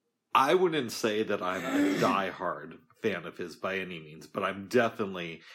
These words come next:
Speaker 1: would consider myself a fan. I've read Kitchen Confidential. I liked Parts Unknown, even though I haven't seen every episode.
Speaker 2: Hmm.
Speaker 1: And I've, you know,
Speaker 2: <clears throat>
Speaker 1: I followed his career somewhat.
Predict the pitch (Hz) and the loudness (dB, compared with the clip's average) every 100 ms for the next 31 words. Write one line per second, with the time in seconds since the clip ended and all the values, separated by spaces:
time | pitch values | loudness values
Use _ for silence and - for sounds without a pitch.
0 | - 107 107 117 95 107 98 90 87 82 | -8 -4 -2 -2 -2 -2 0 -2 -4 -6
1 | 98 87 - - _ - 95 - 107 80 | -6 -6 -8 -20 _ -6 -6 -2 -2 -2
2 | 71 - 92 87 98 104 98 98 104 - | -6 -6 -4 -2 2 2 0 -2 -4 -6
3 | - - _ _ _ _ _ _ - 127 | -20 -20 _ _ _ _ _ _ -8 -2
4 | 123 98 107 110 98 98 95 90 90 - | -2 -2 -4 -2 -2 -2 -4 -6 -8 -4
5 | 95 92 90 90 98 101 98 98 - - | -4 -4 -4 -2 -2 0 0 0 -4 -4
6 | 101 92 - 95 90 87 85 85 85 87 | -4 -4 -6 -6 -6 -6 -6 -10 -12 -14
7 | - 107 98 92 87 78 82 - 87 87 | -8 -6 -2 0 0 -4 -10 -10 -8 -8
8 | 87 80 80 76 - 85 78 76 - - | -8 -8 -10 -14 -12 -14 -14 -18 -20 -8
9 | 214 175 - _ 110 104 92 92 - 139 | -4 -4 -6 _ -4 -4 -2 -4 -2 -2
10 | 95 - 311 320 311 311 - 160 113 107 | -2 -6 2 4 8 6 8 6 4 0
11 | 98 - 90 82 - 82 82 | -6 -6 -8 -6 -10 -10 -12